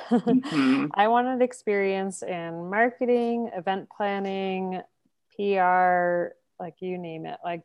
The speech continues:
Speaker 2: to, to make myself, like, really well-rounded in that whole world. So
Speaker 1: Mm-hmm.
Speaker 2: my first job was at a food P R company, very similar to the one I run now, except there were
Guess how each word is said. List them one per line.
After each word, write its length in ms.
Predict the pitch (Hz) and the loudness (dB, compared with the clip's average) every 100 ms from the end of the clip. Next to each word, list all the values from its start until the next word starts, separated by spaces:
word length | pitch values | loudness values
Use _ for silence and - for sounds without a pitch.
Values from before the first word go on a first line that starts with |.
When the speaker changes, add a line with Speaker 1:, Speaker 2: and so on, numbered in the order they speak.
| _ | _
Speaker 2:
to, 280 | 185 175 - | -4 -4 -4
to 180 | 180 - | -10 -10
make 280 | 180 175 175 | -8 -8 -8
myself, 420 | 170 180 170 170 - | -10 -4 -4 -4 -8
like, 120 | 165 - | -12 -6
really 320 | 175 170 165 | -4 -2 -4
well-rounded 680 | 160 156 165 160 147 160 160 | -4 -4 -4 -6 -8 -8 -8
in 120 | 156 | -8
that 180 | 156 165 - | -10 -10 -4
whole 180 | 170 | -4
world. 420 | 160 156 180 202 - | -2 -2 -2 -2 -6
So 320 | - 180 170 | -2 0 0
Speaker 1:
Mm-hmm. 320 | 151 160 151 | -6 -10 -8
Speaker 2:
my 80 | 156 | -8
first 320 | - 285 339 240 | 2 2 4 4
job 260 | 208 196 | 4 4
was 160 | 190 180 - | 0 -4 -2
at 200 | 180 - | -2 -2
a 60 | |
food 300 | 185 - 190 180 _ | -8 -4 -6 -6 _
P 220 | - 190 | -10 -4
R 160 | 165 175 | -4 -4
company, 500 | - 170 - 165 165 | -6 -10 -10 -10 -8
very 200 | 156 165 | -8 -8
similar 440 | - 175 180 180 180 | -10 -8 -6 -4 -6
to 140 | - | -8
the 80 | 180 | -8
one 140 | 175 | -6
I 80 | 165 | -6
run 240 | 165 165 156 | -8 -8 -10
now, 240 | 143 147 | -12 -12
except 480 | 156 - 156 _ - _ _ 185 | -14 -12 -12 _ -20 _ _ -4
there 120 | 160 | -4
were 240 | 151 151 | -4 -6